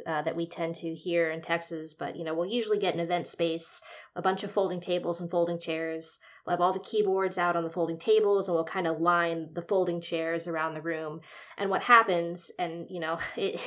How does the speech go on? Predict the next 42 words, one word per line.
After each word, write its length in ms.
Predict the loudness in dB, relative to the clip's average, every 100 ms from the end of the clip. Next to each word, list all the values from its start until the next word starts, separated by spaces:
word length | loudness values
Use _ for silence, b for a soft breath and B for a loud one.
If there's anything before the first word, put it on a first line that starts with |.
| B
it, 240 | 2 4 2
it 100 | 6
both 260 | 6 6 -2 B B B B
is 160 | 8
amusing 460 | 8 8 4 4 2
to 100 | 0
me 280 | 0 0 2
and 100 | 4
maybe 220 | 4 4
a 60 | 2
little 160 | 2
bit 140 | 0 -2
depressing 440 | 0 0 0 0
also, 400 | 0 0 0 -2
is, 240 | -2 -6 -6
you 80 | -4
know, 60 |
everyone 440 | -2 -2 2 2 4
will 200 | 4 4
show 200 | 2 2
up 100 | 2
to 80 | 0
the 80 | -2
meetup, 360 | 0 2 2 0 B B B -6
and 220 | -4 -2
people 400 | -2 2 4 6
will 160 | 2
bring 260 | 2 0 0
their 120 | 2
wives 360 | 6 6 6 2
and 80 | -2
their 80 |
girlfriends 480 | 2 0 2 -2 -2
and 80 | -4
their 80 | -6
kids, 460 | -2 0 0 -4
and 180 | -6 -2
they 140 | 0 2
will 140 | 2
all 200 | 2 0
sit 480 | -2 0 0 0 -8 _ -6
o-, 180 | -4